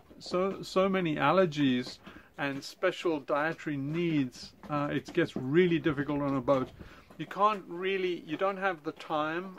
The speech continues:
um, and you don't, probably don't have the resources to make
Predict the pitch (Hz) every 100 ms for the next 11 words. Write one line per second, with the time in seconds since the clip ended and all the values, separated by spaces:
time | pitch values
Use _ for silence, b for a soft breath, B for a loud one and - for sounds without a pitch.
0 | - 151 147 139 147 143 143 139 160 -
1 | 180 165 160 165 160 151 b b b -
2 | 165 160 170 160 135 147 139 123 165 170
3 | - 127 117 - - 143 139